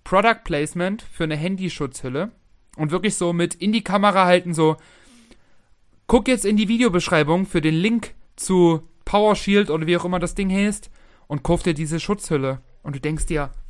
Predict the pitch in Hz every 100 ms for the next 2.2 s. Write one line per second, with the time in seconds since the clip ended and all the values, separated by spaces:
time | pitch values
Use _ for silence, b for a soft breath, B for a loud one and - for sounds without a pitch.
0 | - 139 147 147 185 214 - 160 180 214
1 | 175 185 165 190 170 170 156 - 165 170
2 | 165 -